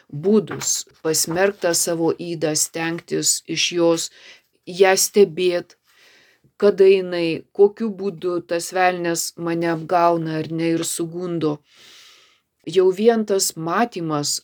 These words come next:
labai prie pažangos prisideda. Taip pat, kaip sakėm, taikyt tą gailestingumą kitiems. Taikyt išmaldą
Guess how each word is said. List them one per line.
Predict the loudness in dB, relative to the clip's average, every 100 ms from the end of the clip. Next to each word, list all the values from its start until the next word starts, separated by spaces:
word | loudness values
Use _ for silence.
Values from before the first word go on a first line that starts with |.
| -8
labai | -2 0 2 0
prie | 0 -6 -4
pažangos | -4 -2 -2 2 2 0
prisideda. | -4 -4 -2 -2 -2 -4 -6 -8 -12 _ _ _ _ _ _ _ _ _
Taip | -4 -2
pat, | 0 -2
kaip | -2 -4
sakėm, | 0 2 2 2 -4 -2 -4 -8 -14 _ _ _
taikyt | -4 -2 -2 -6 -6
tą | -6
gailestingumą | 0 0 2 0 -2 -6 -4 -2 -2 -4
kitiems. | -6 -14 -10 -8 -8 -8 -10 -10 -12 _ _ _ -20 -20 _ _ _ _ _ _ _
Taikyt | 2 2 2 -2 -2 -2 2
išmaldą | 4 4 0 -4 -4 -6 -8